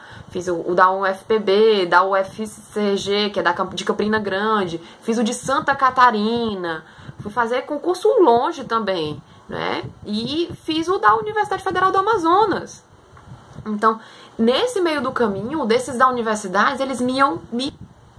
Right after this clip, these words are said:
me dando um gás. E cada vez que eu tinha um resultado positivo, cada vez que ia melhorando um pouquinho, né, isso ia me dando um gás pra eu continuar, pra eu não desistir.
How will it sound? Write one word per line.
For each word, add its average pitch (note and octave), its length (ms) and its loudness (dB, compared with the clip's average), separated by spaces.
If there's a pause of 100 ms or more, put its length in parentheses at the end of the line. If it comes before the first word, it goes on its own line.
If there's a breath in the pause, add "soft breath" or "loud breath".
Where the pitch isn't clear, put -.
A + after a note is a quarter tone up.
(420 loud breath)
me A3 80 -2
dando C#4+ 320 0
um B3 60 0
gás. F3+ 280 2
E G#3+ 60 -4
cada D#4 300 0
vez C#4+ 240 -6
que - 80 -8
eu A3+ 40 -4
tinha C#4+ 220 -6
um D#4 40 -4
resultado B3+ 460 0
positivo, E3 720 -10
cada B3 300 -2
vez G3+ 400 -2 (420 loud breath)
que A3+ 100 -6
ia A3 220 4
melhorando B3+ 520 2
um C#4 60 -2
pouquinho, G#3 760 -2 (360 soft breath)
né, A3 560 -2 (680)
isso D4+ 480 -4 (320)
ia C4 200 2
me C4+ 120 -4
dando A#3+ 300 0
um C#4+ 100 -4
gás B3 720 2 (180)
pra C4+ 100 4
eu C#4 60 4
continuar, C#4+ 720 0
pra G3+ 80 -2
eu G3+ 60 0
não G3+ 120 2
desistir. G3+ 640 -4